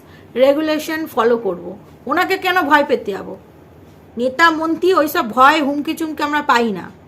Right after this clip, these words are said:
ঠিক আছে? কত বড় নেতা আছে দেখে নেব। হুম, উনি ওনার প্রচার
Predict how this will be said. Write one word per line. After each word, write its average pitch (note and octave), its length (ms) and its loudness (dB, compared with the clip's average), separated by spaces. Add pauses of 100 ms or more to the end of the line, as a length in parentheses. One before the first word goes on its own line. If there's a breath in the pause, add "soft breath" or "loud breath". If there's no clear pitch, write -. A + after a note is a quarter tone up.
(580)
ঠিক C#4+ 140 -8
আছে? C#4+ 360 -2 (560)
কত B3 220 -4
বড় D4+ 280 0
নেতা D#4+ 320 0
আছে F4 240 0
দেখে C4+ 300 0
নেব। F3 280 -10 (760)
হুম, A#3+ 120 -8 (1160)
উনি C4 160 -2
ওনার D#4 280 4
প্রচার E4 320 0